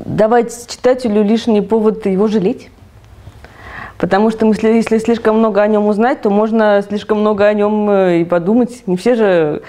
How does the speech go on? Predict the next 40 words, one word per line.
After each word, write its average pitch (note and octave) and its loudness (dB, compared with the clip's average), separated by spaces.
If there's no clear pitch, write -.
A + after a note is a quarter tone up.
э, C3+ -2
будут, D#3+ -2
э, D3 2
сразу E3 0
о D3+ 2
нём E3+ 2
думать E3 0
плохо. E3 -4
Может E3+ -2
быть B3 0
и D#4+ 2
так, G3 -4
потому F#3 0
что F#3+ -2
у G#3 4
нас, G#3 0
в A3 -2
принципе, C4 0
у G3+ 2
нас F#3+ 2
не G3+ -2
так F#3+ 0
уж F3+ -14
много F#3+ 0
сказано G3+ -2
о E3+ 2
нём F#3+ 0
хорошего, E3+ -2
скажем C#3 -10
так, B2+ -6
в - -12
Евангелии. B2+ -6
А, - 2
а - 2
это B3+ -4
был G3+ 2
бы F3 0
исключительно F3+ -6
положительный G#3 -2
момент. D3 -4